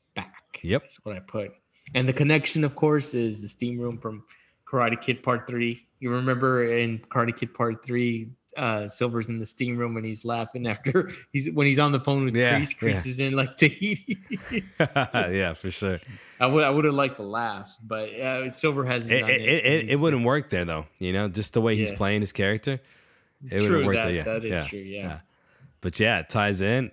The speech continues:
Speaker 2: everything perfectly. Don't play with fire. And next thing you know, guess what? Fire.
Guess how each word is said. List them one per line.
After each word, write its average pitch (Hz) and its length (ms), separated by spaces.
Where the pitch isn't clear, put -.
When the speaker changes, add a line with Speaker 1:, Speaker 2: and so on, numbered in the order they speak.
Speaker 2:
everything 104 440
perfectly. 113 640
Don't 95 180
play 101 160
with 98 140
fire. 101 340
And 90 100
next 90 200
thing 95 100
you 92 80
know, 110 180
guess 98 300
what? 117 260
Fire. 143 640